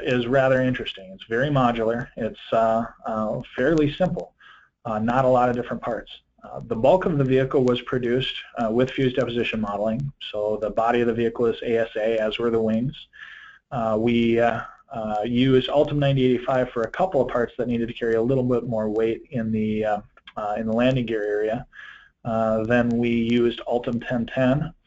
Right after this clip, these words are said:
for a hot section, uh, on an exhaust cowling, uh, which actually covered a printed Inconel seven eighteen, uh, thrust vectoring exhaust nozzle,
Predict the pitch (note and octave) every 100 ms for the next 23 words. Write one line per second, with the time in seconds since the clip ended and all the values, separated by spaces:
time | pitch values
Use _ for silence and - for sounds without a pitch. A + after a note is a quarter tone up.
0 | - B2 A2+ A#2 A2+ A2+ B2 A2 - C#3+
1 | C3+ - A#2 - B2+ C#3+ - - A#2 G#2+
2 | G2+ A2 A2 G#2+ - A2+ G#2+ A#2+ B2+ C#3
3 | - G2+ G2+ G#2 C#3 - - - - -
4 | A2+ A#2+ B2+ - B2+ C3+ C3+ C3 - B2
5 | C3 C3 B2 - C3 B2+ B2+ A#2+ A#2+ C3+
6 | A#2+ B2 A#2 A#2+ B2+ A#2+ A#2 A2+ A#2+ A2+
7 | G#2+ - A#2 A2 - B2 - A#2 A2 A2+
8 | A2 A2 C3+ C#3 C3+ G2 F2+ - -